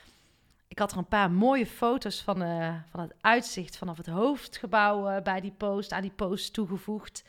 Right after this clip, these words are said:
En ik zei daar, ehm, ik re-, ja, ik, ik, wat ik daarop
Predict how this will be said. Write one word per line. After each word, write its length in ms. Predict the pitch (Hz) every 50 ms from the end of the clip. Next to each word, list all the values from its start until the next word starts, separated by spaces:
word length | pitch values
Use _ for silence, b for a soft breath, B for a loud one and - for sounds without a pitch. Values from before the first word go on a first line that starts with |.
| b b b b b b b b b b b b b b b b b b b b _ _ _ _ -
En 200 | 262 285 302 311
ik 360 | 294 269 - - - - - _
zei 500 | - 190 170 - - 226 247 277 320 339
daar, 560 | 233 262 240 226 220 220 226 226 - - - - - _ _ _ _ -
ehm, 800 | - 208 196 190 190 190 185 180 185 185 180 180 180 180 180 175 - _ _ _ _ _ _ _ - -
ik 180 | - 214 - -
re-, 300 | 220 208 208 240 240 233
ja, 200 | 233 185 170 156
ik, 240 | 190 190 185 -
ik, 220 | - 208 196 - -
wat 180 | 190 208 226 247
ik 120 | 233 196
daarop 540 | 262 254 247 240 233 - - 233 214 -